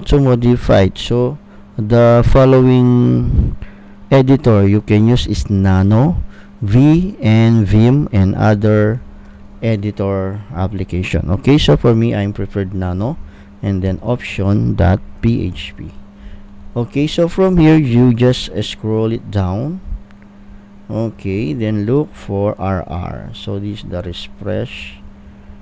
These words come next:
You can set to four seconds. And server display, school display, phone. So from here, I want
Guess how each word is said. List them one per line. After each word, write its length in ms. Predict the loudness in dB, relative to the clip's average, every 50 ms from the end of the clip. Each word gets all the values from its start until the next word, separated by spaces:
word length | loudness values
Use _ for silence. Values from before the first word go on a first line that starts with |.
| -20 -20 -20 -16 -12 -12
You 80 | -12
can 260 | -10 -6 -6 -6 -6
set 300 | -6 -4 -2 0 0 0 -2 -4 -4 -2
to 60 | 0
four 340 | 2 2 4 4 2 0 -2
seconds. 1000 | -4 -6 -6 -6 -6 -6 -6 -6 -6 -6 -6 -8 -10 -12 -16 -18 -18 -18 -18 -20 -20 -20 -20 -20 -20 -20 -20 -20 -20 -20 -20 -20 -20 -20 -20 -20 -20 -20 -20 -18 -12 -6
And 560 | -4 -4 -2 -2 -2 -2 -4 -4 -4 -6 -6
server 560 | -8 -8 -6 -4 -4 -4 -4 -4 -4 -4 -4
display, 880 | -4 -6 -6 -8 -8 -6 -6 -6 -6 -4 -4 -4 -4 -4 -4 -4 -6 -8
school 560 | -10 -12 -16 -16 -12 -10 -8 -6 -6 -6 -6
display, 960 | -8 -8 -10 -10 -12 -14 -12 -10 -8 -8 -8 -8 -6 -6 -6 -6 -6 -8 -8 -10 -12 -16 -18 -14
phone. 720 | -12 -12 -10 -10 -8 -8 -8 -10 -10 -10 -10 -10 -12 -14 -16 -18 -20 -20 -20 -20 -20 -20 -20 -10
So 180 | -6 -4 -4 -4
from 380 | -2 -2 -2 0 0 0 0
here, 420 | -2 -2 -2 -2 -2 -2 -4 -4 -4
I 200 | -4 -4 -4 -4
want 440 | -4 -4 -6 -6 -6 -6 -8 -10